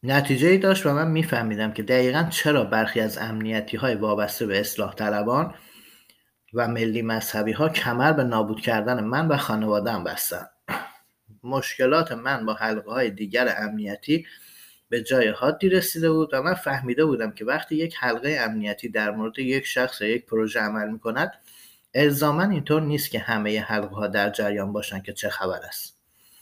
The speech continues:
می‌خواستم ببینم که کی و کجا و چرا با ناشر به بنبست می‌رسم و آیا اساساً بنبستی در کار خواهد بود یا نه.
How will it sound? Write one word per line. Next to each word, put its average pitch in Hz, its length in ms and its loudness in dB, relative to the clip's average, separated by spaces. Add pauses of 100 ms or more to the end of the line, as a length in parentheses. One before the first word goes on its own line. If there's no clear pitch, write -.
(300)
می‌خواستم 185 440 2
ببینم 190 420 4
که 190 100 -2
کی 175 320 4
و 170 120 4
کجا 131 440 0
و 143 80 2
چرا 120 420 2
با 104 140 -2
ناشر 104 400 -2
به 143 100 0
بنبست 104 580 -2
می‌رسم 95 360 -6
و 101 40 -4
آیا 131 280 0
اساساً 135 380 -4
بنبستی 117 560 0
در 107 160 2
کار 117 200 -4
خواهد 104 360 -4
بود 110 180 -10
یا 90 80 -6
نه. 82 160 -14